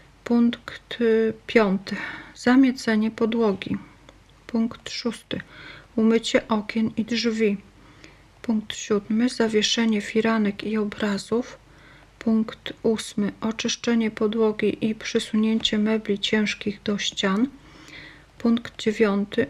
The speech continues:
Odkurzenie dywanów, tkanin dekoracyjnych, mebli lekkich, wytrzepanie odzieży.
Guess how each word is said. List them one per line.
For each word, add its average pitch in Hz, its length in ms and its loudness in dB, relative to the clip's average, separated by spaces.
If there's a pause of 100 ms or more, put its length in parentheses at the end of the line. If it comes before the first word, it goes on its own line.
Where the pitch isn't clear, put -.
Odkurzenie 226 720 2
dywanów, 208 800 0 (200)
tkanin 214 480 2
dekoracyjnych, 220 1000 0 (580)
mebli 220 520 4
lekkich, 214 720 2 (140)
wytrzepanie 220 840 0
odzieży. 214 600 0